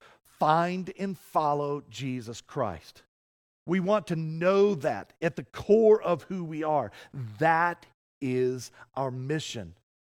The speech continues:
And we don't want to forget our mission. To share the hope of the gospel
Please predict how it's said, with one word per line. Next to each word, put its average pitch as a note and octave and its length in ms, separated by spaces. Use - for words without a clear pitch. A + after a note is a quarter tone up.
And D#3+ 180
we E3 80
don't E3+ 380
want E3 400
to C#3+ 80
forget C3+ 680
our C#3 160
mission. C3 420
To D#3+ 80
share G#3 680
the E3 160
hope F#3+ 540
of D3 80
the C#3 100
gospel E3 840